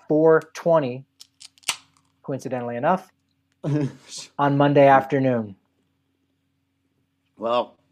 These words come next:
Speaker 2: that means it's time for me to drink this Breck Brew, the Strawberry Sky I got right here.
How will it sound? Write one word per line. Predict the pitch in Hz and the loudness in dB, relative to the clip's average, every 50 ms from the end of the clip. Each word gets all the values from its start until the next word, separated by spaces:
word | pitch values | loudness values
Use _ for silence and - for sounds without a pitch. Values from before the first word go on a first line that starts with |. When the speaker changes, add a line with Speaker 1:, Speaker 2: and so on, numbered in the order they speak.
| _ _ _ | _ _ _
Speaker 2:
that | 120 113 113 | -14 -10 -6
means | 127 131 131 120 107 | -4 -4 -4 -4 -6
it's | 104 - | -10 -10
time | - 127 120 117 | -8 -8 -8 -8
for | 107 - 123 | -8 -8 -6
me | 123 120 | -6 -6
to | 110 | -8
drink | 101 85 113 120 113 104 | -8 -8 -10 -10 -10 -8
this | - 113 107 101 - | -8 -8 -8 -8 -8
Breck | - - 113 107 101 - _ | -10 -8 -6 -6 -6 -8 _
Brew, | - 107 107 104 98 98 - _ _ _ _ _ _ _ _ _ _ _ _ - | -8 -6 -4 -4 -6 -8 -12 _ _ _ _ _ _ _ _ _ _ _ _ -16
the | 98 | -16
Strawberry | - - - 117 110 104 95 104 101 101 95 | -14 -10 -6 -6 -6 -4 -4 -6 -6 -6 -8
Sky | - - - 107 101 98 | -10 -12 -10 -10 -8 -8
I | 98 92 | -8 -8
got | 98 101 98 104 | -8 -10 -8 -8
right | 107 104 101 104 | -6 -6 -6 -8
here. | 104 110 117 110 107 104 107 _ | -8 -6 -4 -4 -4 -6 -8 _